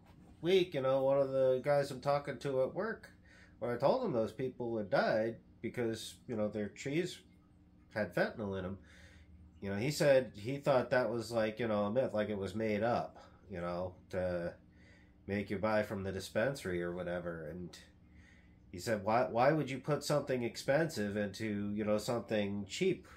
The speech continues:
like trees?" And the reality is fentanyl's dirt cheap, uh, because it's sold by the microgram. It's used by the microgram, I mean.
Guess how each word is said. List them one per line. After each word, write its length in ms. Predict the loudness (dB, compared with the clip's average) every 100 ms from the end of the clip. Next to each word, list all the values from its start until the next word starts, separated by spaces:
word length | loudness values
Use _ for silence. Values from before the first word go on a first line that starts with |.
| -20 -8
like 240 | -6 -6
trees?" 480 | -6 -2 -2 -2 -6
And 180 | -10 -10 -16 -20 -20 -20 -20 -20 -20 -20 -20 -20 -20 -20 -18
the 120 | -4 2
reality 520 | 6 6 6 4 2
is 540 | 4 2 0 -4 -8 2
fentanyl's 680 | 4 4 2 0 0 -4 -12 -18 -20 -20 -20 -20 -20 -20 -20 -20 -20 -8 4
dirt 320 | 6 6 0
cheap, 360 | -4 -4 -6 -16 -20 -14 -2
uh, 360 | 2 4 2
because 480 | 0 -4 0 0 0
it's 120 | 0
sold 200 | 2 4
by 140 | 4 2
the 100 | 2
microgram. 720 | 2 2 0 0 0 0 -4 -14 -20 -6
It's 180 | -6 -2
used 340 | 0 0 2
by 160 | 2 2
the 100 | 0
microgram, 600 | -2 -2 -4 -4 -4 -4
I 60 | -6
mean. 300 | -6 -8